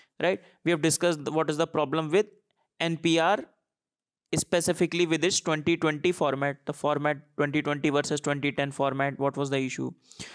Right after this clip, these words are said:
Then w-, from where and from N P R how the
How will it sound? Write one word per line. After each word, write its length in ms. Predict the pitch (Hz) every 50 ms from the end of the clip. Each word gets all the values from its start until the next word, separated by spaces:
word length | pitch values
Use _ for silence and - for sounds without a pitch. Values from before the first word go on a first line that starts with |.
| - - _
Then 300 | - 170 185 208 220 208 - _ _ _ _ _ _ _
w-, 140 | - - - _ _ -
from 320 | - - - 180 180 170 151
where 320 | 156 170 180 196 196 180 - _ _
and 160 | - 156 151 143
from 240 | - 175 175 165 - -
N 140 | 160 160
P 200 | 156 - 170 170
R 140 | 170 175 175
how 260 | 175 165 151 151 156
the 240 | 151 151 180 214 285